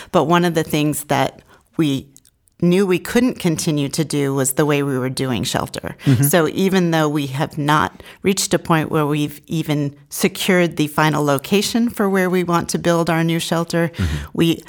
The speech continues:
Speaker 1: have, are currently leasing a six-unit apartment building to set up the model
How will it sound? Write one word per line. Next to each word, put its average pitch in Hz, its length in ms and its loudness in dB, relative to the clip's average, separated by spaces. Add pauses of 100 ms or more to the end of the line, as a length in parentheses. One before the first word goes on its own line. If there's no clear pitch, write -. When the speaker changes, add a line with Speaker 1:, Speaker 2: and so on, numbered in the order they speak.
(160)
Speaker 1:
have, - 360 0
are 156 120 2
currently 147 580 0
leasing 147 720 -2
a 151 80 2
six-unit 147 640 -2
apartment - 520 -4
building - 540 -4 (300)
to 175 180 2
set 156 300 2
up 175 220 0
the 143 100 0
model 143 680 -2